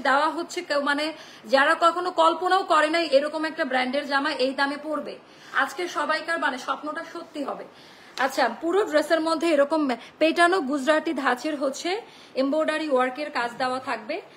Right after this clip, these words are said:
অনেক বেশি সুন্দর, একেবারে পেটানো কাজ আপা, খুবই পছন্দ করবেন আপনারা। আর মাশাআল্লাহ বলতেই হবে, কোনো কাগজ চুমকি বা খোঁচা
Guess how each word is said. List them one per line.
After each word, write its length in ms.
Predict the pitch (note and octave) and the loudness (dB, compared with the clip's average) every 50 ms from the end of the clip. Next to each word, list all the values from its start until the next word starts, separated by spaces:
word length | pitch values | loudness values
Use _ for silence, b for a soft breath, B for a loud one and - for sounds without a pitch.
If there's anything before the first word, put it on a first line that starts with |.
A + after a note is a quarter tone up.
| B B B - C#4+ | B B B -2 -2
অনেক 180 | D#4+ F4 G4 G#4 D#4 B3+ | 0 0 0 -2 0 0
বেশি 200 | C#4+ D4 D4 D4+ C4+ - | -2 -2 -2 -6 -8 -6
সুন্দর, 220 | C#4+ C4+ B3 A#3+ B3 B3 | -6 -4 -2 -2 -2 -2
একেবারে 320 | B3 B3 D4 C4 D#4 D#4+ D#4+ D#4 | -4 -4 -2 0 0 0 0 -2
পেটানো 360 | D#4 D4+ D4+ D#4 D#4+ D#4 D#4 D#4 D#4 - | -4 -6 -2 0 0 0 0 -4 -2 0
কাজ 140 | C4+ C4+ C4 C4+ B3 | 0 0 0 -2 -4
আপা, 160 | - - C#4+ F4+ G#4 - - | -2 -2 -4 -6 -6 -8 -10
খুবই 220 | - D#4+ D4 F4 F#4 F4 | -10 -4 -2 -2 -2 -2
পছন্দ 280 | D4 C4 - - C4 B3 A#3+ A#3 | -4 -4 -4 -8 -8 -8 -8 -8
করবেন 220 | B3 A3 G3+ G#3 G3 G3 | -8 -8 -8 -8 -10 -10
আপনারা। 300 | - - F#3+ F#3+ F#3 F#3 - B B B B B B B B B B G#3+ A3 A3 | -12 -10 -10 -8 -8 -8 -12 B B B B B B B B B B -2 -2 0
আর 180 | A3 A3 A3 A3 A3 A#3 | 0 0 -2 -2 -2 -2
মাশাআল্লাহ 460 | A#3+ C4+ C4+ - - E4 D#4+ E4 D#4+ C4 D4 | -2 -2 -2 -4 -6 -4 -2 -2 -4 -2 -2
বলতেই 280 | C#4+ D4 D4 D#4+ D#4+ D#4+ D4 | -4 -4 -2 -4 -6 -4 -4
হবে, 220 | D4+ C4 A#3 C#4 D#4+ G#4 - B B B B - | -4 -2 -2 -2 -4 -4 -8 B B B B -2
কোনো 180 | D4 C#4+ D4 D#4+ D#4+ - | 0 0 0 -2 0 2
কাগজ 380 | C#4+ C4 C#4 C4+ D4 D#4 D#4 D4+ - - | 4 4 4 2 2 -2 -2 -2 -4 -6
চুমকি 320 | - E4 D#4 D4+ C4 - D#4+ C#4+ | -6 -4 -4 -4 -4 -4 -2 0
বা 60 | C4 B3 A#3+ - | 0 0 -2 -4
খোঁচা 260 | - D#4 C#4 - D#4+ | -8 -6 0 0 2